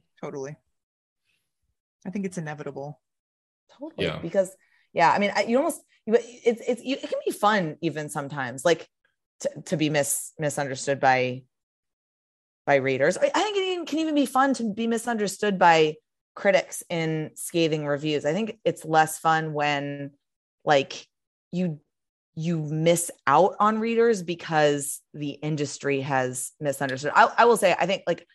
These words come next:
Speaker 2: my book got a lot of, um, like, great mileage about it being, quote unquote, you know, super, super funny.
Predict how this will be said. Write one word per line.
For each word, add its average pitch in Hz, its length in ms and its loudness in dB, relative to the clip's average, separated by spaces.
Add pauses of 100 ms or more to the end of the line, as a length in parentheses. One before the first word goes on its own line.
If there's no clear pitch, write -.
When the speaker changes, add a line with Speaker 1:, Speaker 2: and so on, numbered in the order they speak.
(400)
Speaker 2:
my 202 140 6
book 240 160 6
got 196 140 6
a 175 60 6
lot 151 360 4
of, 160 320 0
um, 143 540 -2
like, 143 180 -4
great 143 320 0
mileage 180 480 6
about 147 400 2
it 147 100 -6
being, 143 240 -8
quote 143 220 -2
unquote, 143 380 -4
you 139 80 -8
know, 131 80 -8
super, 147 420 -8
super 139 340 -4
funny. 143 520 -4